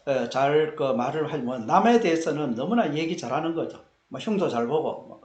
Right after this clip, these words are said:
그죠? 물론 칭찬도 많이 하겠지만은.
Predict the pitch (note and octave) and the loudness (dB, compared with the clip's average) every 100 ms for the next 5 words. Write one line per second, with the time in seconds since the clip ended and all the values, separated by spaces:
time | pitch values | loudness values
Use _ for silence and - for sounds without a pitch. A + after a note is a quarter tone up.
0 | _ D3 E3+ F3+ - _ _ G#2+ A2+ C#3+ | _ -6 -4 -6 -10 _ _ -14 -10 -8
1 | C3+ - F3+ E3 C3 A#2 C3+ A#2+ C3 D3 | -8 -6 -4 -4 -4 -4 -4 -4 -6 -4
2 | A2+ G#2+ A#2+ A2+ | -6 -6 -10 -14